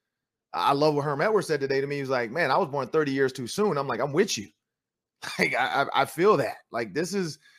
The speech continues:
this is, this is a time right now where it's like, man, like, and just the knowledge you get from social media, the things these players can do, the nutrition that's, like, at their fingertips.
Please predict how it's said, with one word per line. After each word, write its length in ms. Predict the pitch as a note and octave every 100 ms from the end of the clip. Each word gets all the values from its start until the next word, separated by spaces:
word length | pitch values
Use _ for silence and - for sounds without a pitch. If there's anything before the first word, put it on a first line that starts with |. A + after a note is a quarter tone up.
| _ -
this 180 | D3+ F#3
is, 220 | F3 C#3
this 180 | C#3 F3
is 140 | E3+
a 100 | D3
time 400 | C3 C#3+ G3+ G3
right 260 | D3+ C#3+ B2+
now 300 | D3+ G3+ D#3+
where 80 | D#3+
it's 100 | D3+
like, 180 | C#3
man, 440 | - D3+ A3+ B3 - _ _ _ _ B2+
like, 180 | D3 -
and 80 | F3
just 160 | G3
the 80 | C#3
knowledge 480 | A#2 C3+ F#3+ G3+ C#3+
you 80 | C#3+
get 320 | G#2 E3+ G3
from 160 | - B2+
social 340 | F3 F#3+ B2+
media, 300 | C3+ F#3+ B2+
the 80 | G#2+
things 300 | - G3+ F#3
these 160 | E3+
players 400 | - F3+ F#3 F3+
can 180 | - A#2+
do, 320 | G#2+ G3 E3 - _ -
the 80 |
nutrition 640 | C3 A2+ - F#3 G#3 F3+ D3+
that's, 240 | C#3 - B2
like, 200 | B2+ -
at 200 | D#3 -
their 160 | A2 - _
fingertips. 800 | F#3 B3+ F#3+ - - - - -